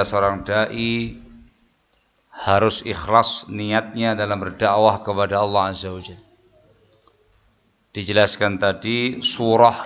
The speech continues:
yang pertama ialah mempersembahkan ibadah dakwah kepada Allah semata. Niatan dia tulus,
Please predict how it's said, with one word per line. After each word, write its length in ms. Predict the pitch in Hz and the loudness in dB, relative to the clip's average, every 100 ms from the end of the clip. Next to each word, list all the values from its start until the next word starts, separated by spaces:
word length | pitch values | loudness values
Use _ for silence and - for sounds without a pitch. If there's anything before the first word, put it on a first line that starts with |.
| 113 | -2
yang 240 | 104 101 | 0 0
pertama 640 | 107 - 107 104 110 113 | 0 2 2 4 4 2
ialah 880 | 113 110 104 98 107 120 110 - - _ _ _ _ _ _ _ _ | 0 0 2 4 4 4 2 -18 -20 _ _ _ _ _ _ _ _
mempersembahkan 1080 | 104 101 104 98 110 101 98 85 - 113 120 120 120 135 - - | -6 -2 -2 -2 -6 -2 0 0 0 2 2 0 -6 -10 -16 -14
ibadah 960 | - 104 - 98 76 104 101 92 92 - _ _ _ _ - | -8 -6 -2 -2 -2 -2 0 -2 -6 -20 _ _ _ _ 0
dakwah 560 | 110 92 104 117 113 | 2 2 4 4 4
kepada 480 | - 101 101 98 95 | -4 -4 -4 -2 -2
Allah 240 | 104 101 | 0 -2
semata. 800 | 92 98 92 92 - 117 120 - - _ _ _ - _ _ _ _ _ - _ _ _ - | -4 -6 -6 -4 2 2 2 -6 -20 _ _ _ -20 _ _ _ _ _ -20 _ _ _ -12
Niatan 640 | 113 117 113 107 113 107 | -4 2 4 4 2 0
dia 320 | 104 107 104 | 0 2 2
tulus, 800 | - 120 120 131 - - - - | 0 -2 0 -2 -4 -10 -16 -20